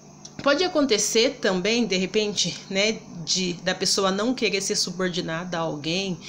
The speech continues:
ter que ficar prestando conta pra alguém, é, ela ser empreendedora pelo fato de que a função, ah, que ela fazia em uma empresa,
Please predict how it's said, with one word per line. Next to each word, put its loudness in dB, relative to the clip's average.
ter -2
que -10
ficar -4
prestando -4
conta -4
pra -4
alguém, -2
é, 4
ela 2
ser 2
empreendedora 2
pelo 4
fato 0
de -4
que 2
a 4
função, 0
ah, 0
que 0
ela 2
fazia 0
em 0
uma 0
empresa, 0